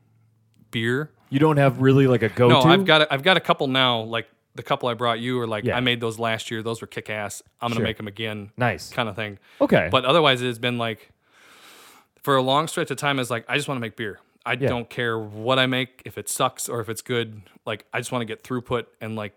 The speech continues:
Speaker 1: get l-, my training up,
Speaker 2: Mm-hmm.
Speaker 1: essentially." So I
Speaker 2: Okay.
Speaker 1: just walk into my local homebrew shop and be like, "All right, it's June. That means I want a, I want a yellow colored one.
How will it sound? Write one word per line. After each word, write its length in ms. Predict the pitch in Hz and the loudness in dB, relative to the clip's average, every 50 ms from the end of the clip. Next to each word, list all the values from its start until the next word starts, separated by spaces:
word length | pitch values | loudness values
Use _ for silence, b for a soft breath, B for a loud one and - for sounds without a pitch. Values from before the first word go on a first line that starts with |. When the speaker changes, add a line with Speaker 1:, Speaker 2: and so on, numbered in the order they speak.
| _ _ | _ _
Speaker 1:
get 180 | - 123 123 120 | -8 -6 -6 -6
l-, 140 | 110 127 - _ - | -6 -10 -10 _ -8
my 340 | 117 104 101 104 101 101 - _ _ _ _ _ _ | -8 -6 -6 -6 -8 -10 -12 _ _ _ _ _ _
training 380 | - - 127 117 117 123 127 127 | -10 -6 -4 -4 -4 -4 -4 -4
up, 220 | 135 151 - _ _ _ _ _ - - | -4 -6 -8 _ _ _ _ _ -10 -8
Speaker 2:
Mm-hmm. 240 | 135 120 120 117 | -6 -6 -4 -6
Speaker 1:
essentially." 460 | 131 139 - 143 143 - - 160 165 - | -6 -4 -4 -4 -4 -4 -6 -6 -6 -8
So 160 | - - 127 120 | -8 -6 -2 2
I 40 | 123 135 | 2 4
Speaker 2:
Okay. 120 | 156 165 | 4 4
Speaker 1:
just 180 | 147 196 - - | 4 2 -2 -6
walk 280 | 123 117 117 117 - | -2 -2 -2 0 -2
into 100 | 127 117 | -4 -6
my 100 | 117 113 | -4 -4
local 300 | 113 117 113 110 120 104 | -4 -4 -4 -4 -6 -8
homebrew 300 | 98 113 117 113 113 110 | -6 -6 -8 -6 -8 -10
shop 340 | - - 117 107 107 101 - | -8 -8 -6 -6 -6 -6 -8
and 80 | 110 107 | -8 -8
be 80 | 110 | -6
like, 200 | 107 107 104 101 _ _ _ _ _ _ _ _ _ _ _ _ _ _ - - - | -6 -6 -6 -8 _ _ _ _ _ _ _ _ _ _ _ _ _ _ -8 -2 2
"All 80 | 165 | 2
right, 180 | 180 175 165 151 | 4 2 2 -2
it's 140 | 147 131 - | -4 -8 -8
June. 420 | 123 - 170 175 160 147 151 151 - b b b b b b b | -6 -2 -2 0 0 0 -2 -6 -10 b b b b b b b
That 140 | 139 139 | -8 -6
means 220 | 143 143 143 139 139 | -4 -4 -2 0 0
I 40 | 135 | 0
want 180 | 135 135 131 131 | 0 0 -2 -2
a, 60 | 131 _ _ _ _ _ - | -6 _ _ _ _ _ -8
I 40 | 120 | -4
want 120 | 123 131 131 | -4 -2 0
a 40 | 127 | 2
yellow 220 | 135 135 135 131 | 2 2 2 0
colored 320 | - - 117 113 113 110 | -2 -4 -4 -4 -4 -4
one. 280 | 107 110 110 110 110 | -6 -6 -6 -6 -8